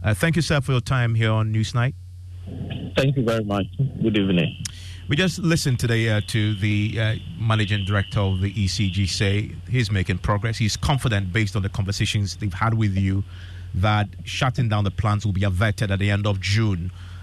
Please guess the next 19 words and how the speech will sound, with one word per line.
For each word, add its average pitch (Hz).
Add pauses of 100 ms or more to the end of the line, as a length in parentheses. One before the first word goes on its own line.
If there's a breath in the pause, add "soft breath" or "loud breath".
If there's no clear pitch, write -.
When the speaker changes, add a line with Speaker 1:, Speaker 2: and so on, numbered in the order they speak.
(420 loud breath)
Speaker 1:
Is 123
that 160
a 160
reflection 139
of 123
the 117
conversations 123
you've 120
been 117
having 131 (640)
with 123
him 110
and 104
others? 120 (1200)
Speaker 2:
Uh, 104
that 127
is 120
the 104
news 117